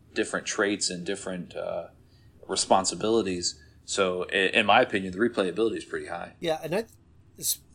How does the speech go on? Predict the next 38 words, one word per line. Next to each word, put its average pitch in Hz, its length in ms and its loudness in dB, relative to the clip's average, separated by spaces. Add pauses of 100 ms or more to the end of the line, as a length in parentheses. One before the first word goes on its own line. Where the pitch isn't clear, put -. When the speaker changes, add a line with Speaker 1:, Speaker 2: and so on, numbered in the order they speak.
Speaker 2:
I 160 100 -2
think 180 180 -4
especially 151 560 -2
if 123 120 -10
you 135 140 -6
have 127 220 -2
friends 143 760 -4 (440)
who 147 300 -8
also 147 400 2
play 127 340 -4
and 123 100 -6
enjoy 117 320 -4
the 110 120 -6
game. 120 380 -4 (120)
Like, 139 300 -4 (280)
<sighs> - 120 -20
this 233 260 -2
game 180 440 -4 (140)
made 165 380 -2
me 175 100 -6
wish 156 260 -4
I 123 140 -2
had 143 380 -4 (160)
the 139 80 -8
board 131 400 -6
game. 107 280 -8
Like, 139 180 -4
it 147 120 -4
seems 226 260 -2
like 165 180 -2
that 156 140 2
would 143 120 -2
be 143 120 -6
a 110 80 -4
fun 147 560 -2 (600)
thing 151 320 0
to 135 100 0
do 139 600 -2